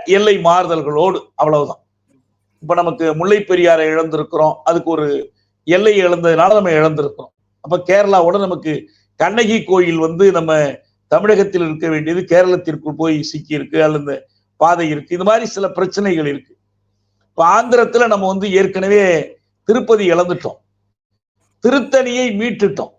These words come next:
சென்னை இழக்க இருந்தோம், அதை மீட்டுட்டோம். இன்னும் எல்லை பிரச்சனைகள் இருக்கும். தமிழ்நாடு இறைமை பெற்ற ஒரு நாடாக இருக்கும்போது நம்ம அண்டை நாடுகளோடு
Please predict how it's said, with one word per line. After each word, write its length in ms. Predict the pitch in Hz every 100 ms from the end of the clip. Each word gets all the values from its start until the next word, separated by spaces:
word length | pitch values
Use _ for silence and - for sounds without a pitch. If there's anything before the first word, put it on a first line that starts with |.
| _ _ _ _ _ _
சென்னை 400 | - 196 240 269
இழக்க 320 | 233 220 247 240
இருந்தோம், 400 | 220 208 240 233
அதை 200 | - 190
மீட்டுட்டோம். 600 | 185 220 240 190 - - - _ _ _ _ _ _ _
இன்னும் 380 | 208 294 277 240 185
எல்லை 280 | 190 220 247 -
பிரச்சனைகள் 500 | 214 - 196 180 170
இருக்கும். 380 | 190 156 147 -
தமிழ்நாடு 520 | 160 208 214 214 214 196
இறைமை 380 | 196 220 226
பெற்ற 380 | 202 202 151 226
ஒரு 200 | 202 180 160 139 - _ _ _ 147
நாடாக 460 | 180 208 202 185 180
இருக்கும்போது 600 | 170 180 175 175 220 240
நம்ம 260 | 208 190
அண்டை 240 | 170 180 208
நாடுகளோடு 640 | 190 175 165 151 156 160